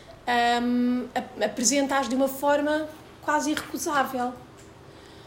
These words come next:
Portanto, a beleza é tanta, e, e isto é um bocadinho insidioso, não é? Mas, hum,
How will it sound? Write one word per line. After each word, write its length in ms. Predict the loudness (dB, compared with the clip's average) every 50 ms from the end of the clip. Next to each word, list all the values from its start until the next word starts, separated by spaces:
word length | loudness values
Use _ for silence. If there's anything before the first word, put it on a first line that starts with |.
| -20 -18
Portanto, 340 | -18 -2 0 0 2 2 2
a 20 | 0
beleza 420 | 0 0 2 2 2 2 2 2
é 60 | 0
tanta, 680 | 0 -2 -4 -4 -2 -2 -4 -6 -6 -6 -4 -4 -4 -6 -8 -10 -10 -8
e, 540 | -6 -4 -4 -4 -4 -4 -6 -6 -8 -8 -10 -12 -14 -10
e 160 | -6 -4 -4
isto 280 | -2 -2 -2 -4 -4 -6 -6 -8 -8 -8 -8 -6
é 140 | -6 -6
um 40 | -4
bocadinho 320 | -6 -6 -6 -8 -6 -6 -6
insidioso, 800 | -4 -4 -4 -4 -4 -4 -2 -2 0 0 0 -2 -2 -4 -4
não 120 | -4 -4 -4
é? 240 | -4 -4 -4 -4
Mas, 480 | -4 -4 -4 -4 -4 -6 -6 -10 -12 -10 -6
hum, 680 | -4 -4 -2 -2 -2 -2 -4 -4 -6 -8 -10 -10 -12